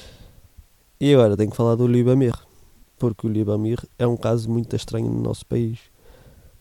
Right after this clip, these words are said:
O Lubomir tem muito mais força. E isto não é nada xenófobo, nem nada racista, nem nada, nada, nada, nada discriminatório.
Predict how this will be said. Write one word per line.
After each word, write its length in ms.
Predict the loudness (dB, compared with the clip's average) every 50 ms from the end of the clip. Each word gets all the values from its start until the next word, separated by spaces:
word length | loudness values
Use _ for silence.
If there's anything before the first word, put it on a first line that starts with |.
| _ _ _ _ _ _ _ _ _ _ _ _ _ _ _ _ _ _ -4
O 80 | 0
Lubomir 500 | 2 2 4 4 4 4 4 2 2 0 -4 -10 -20 _ _ _ _ _ _ _ _ _
tem 140 | 2 4 4
muito 360 | 6 8 6 6 4 2 0
mais 180 | 0 0 0 -2
força. 480 | -4 -4 -4 -4 -4 -6 -10 -12 -12 -12 -14 -18 -20 -20 -20 -20 -20 -20 -20 -20 -20 -20 -20 -20 _ _ _ _ -14 -10
E 180 | -10 -8 -6
isto 220 | -8 -8 -8 -6 -6
não 180 | -4 -4 -2
é 80 | -2 -2
nada 380 | -2 -2 -2 -4 -4 -4 -6 -8 -10 -10 -14 -14 -14 -14 -16 -18 -18 -20 -20 -20 -20 -20
xenófobo, 640 | -16 -14 -10 -6 -4 -2 -2 -2 -4 -6 -12 -12 -8 -6
nem 120 | -4 -2
nada 480 | -2 -2 -4 -4 -6 -6 -8 -6 -6 -6 -8 -8 -10 -12 _ -16 -12
racista, 600 | -10 -10 -8 -8 -6 -4 -4 -4 -4 -6 -6 -6
nem 80 | -4
nada, 340 | -4 -2 -2 -2 -2 -2 -2
nada, 320 | -2 0 0 2 2 0 0
nada, 280 | -2 -2 -2 -2 -4
nada 520 | -4 -6 -6 -8 -8 -8 -8 -8 -8 -10 -12 -14 -14 -16 -18 _ -20 -20 _ _ -20 -20 _ _ _ _ -20 -20 _ _ _ -20 -20 _ _ _ _ _ _ _ -20 -20 -20 -20
discriminatório. 760 | -12 -6 -4 -2 -2 -2 -2 -4 -6 -8 -8 -8 -8 -10